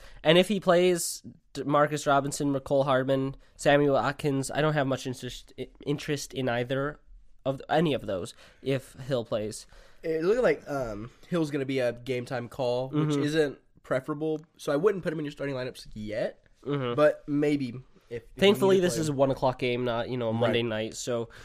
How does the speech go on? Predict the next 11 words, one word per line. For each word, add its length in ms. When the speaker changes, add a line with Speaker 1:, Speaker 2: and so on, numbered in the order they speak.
Speaker 1:
we'll 120
know 240
early 340
on. 300
Now, 360
Travis 340
Kelce 520
must 540
start. 720
Speaker 2:
Yep. 340
Speaker 1:
Um. 280